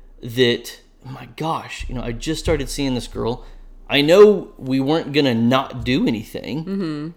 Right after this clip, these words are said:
Speaker 1: We, I knew, I probably knew after, you know, I probably thought about it after our, our second, third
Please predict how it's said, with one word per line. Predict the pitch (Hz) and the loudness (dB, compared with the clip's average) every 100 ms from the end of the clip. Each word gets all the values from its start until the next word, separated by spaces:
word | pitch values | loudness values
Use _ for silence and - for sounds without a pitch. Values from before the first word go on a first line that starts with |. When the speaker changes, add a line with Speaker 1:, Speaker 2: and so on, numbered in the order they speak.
| - | -4
Speaker 1:
We, | 135 131 123 120 | 2 4 4 2
I | - 151 | 2 2
knew, | 175 160 147 117 | 4 4 4 4
I | 127 | 0
probably | 143 170 151 131 | 0 0 2 2
knew | 127 127 | 0 0
after, | - 120 113 - 120 113 110 - - - - - | -4 -6 -6 -6 -2 -2 -4 -10 -18 -20 -20 -8
you | 120 | -6
know, | 110 110 113 | -4 -6 -8
I | 135 | -2
probably | 226 202 | -2 2
thought | 180 170 | 2 2
about | 160 160 | 0 0
it | 151 | 0
after | 143 - 135 | -2 -2 -2
our, | 120 113 104 - - - _ - - - - | -2 -4 -6 -16 -20 -20 _ -20 -20 -20 -12
our | 127 | -10
second, | - - 135 147 - - | -4 -4 -4 -6 -6 0
third | 123 127 123 | 0 0 -4